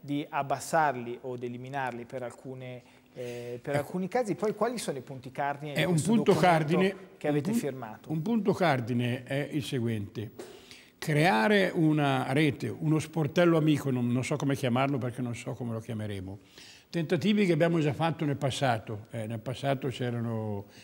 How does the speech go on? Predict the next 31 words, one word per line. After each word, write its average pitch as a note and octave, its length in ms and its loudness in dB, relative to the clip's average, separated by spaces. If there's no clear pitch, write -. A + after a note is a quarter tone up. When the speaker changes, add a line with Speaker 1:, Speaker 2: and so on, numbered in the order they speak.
Speaker 2:
eh, G2 760 -8
eh, - 220 -12
come B2+ 220 -6
dire, C3+ 300 2
eh, B2+ 160 -4
qualcuno C#3 440 -2
l'ha C3+ 80 4
chiamato C3 380 0
i - 20 -8
segretariati B2+ 520 -2
sociali, C#3 640 2
poi D3 140 0
avevamo D3 300 4
fatto C#3 320 0
quegli C3 260 0
sportelli C3+ 680 0
che B2 100 -4
sembrava C3 460 0
che B2+ 120 -2
dovessero B2+ 420 -6
risolvere B2+ 480 -4
tutto, E3 380 -4
ma D#3+ 200 4
oggi F3 400 6
viene E3+ 280 6
ribadita, D3+ 720 4
ed A2+ 180 0
è, C3+ 300 0
eh, G#2+ 560 -10
dentro B2 400 2
nell'accordo, F3 800 2